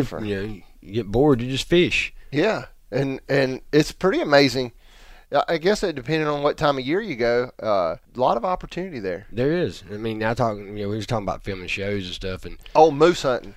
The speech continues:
Speaker 1: Forgot
Speaker 2: I would
Speaker 1: moose
Speaker 2: say
Speaker 1: hunting.
Speaker 2: moose.
Speaker 1: Yep.
Speaker 2: Um, the production company I was talking about, they're like, "Oh, we go to Alaska and do a hunt there, and we can get five shows out." I'm like, "Five? I mean, we're gonna be there about <laughs> seven months or something."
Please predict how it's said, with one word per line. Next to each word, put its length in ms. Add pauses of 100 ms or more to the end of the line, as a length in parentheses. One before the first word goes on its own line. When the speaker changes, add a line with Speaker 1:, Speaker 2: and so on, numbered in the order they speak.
(140)
Speaker 1:
Forgot 320
Speaker 2:
I 60
would 60
Speaker 1:
moose 100
Speaker 2:
say 140
Speaker 1:
hunting. 120
Speaker 2:
moose. 400 (240)
Speaker 1:
Yep. 320
Speaker 2:
Um, 380 (280)
the 320 (340)
production 420
company 240
I 60
was 100
talking 180
about, 120
they're 140
like, 260
"Oh, 180
we 140
go 240
to 60
Alaska 480
and 100
do 180
a 40
hunt 260
there, 180
and 80
we 100
can 60
get 220
five 280
shows 320
out." 160
I'm 60
like, 240
"Five? 400
I 60
mean, 160
we're 60
gonna 180
be 100
there 220
about 300
<laughs> 80
seven 300
months 480
or 80
something." 400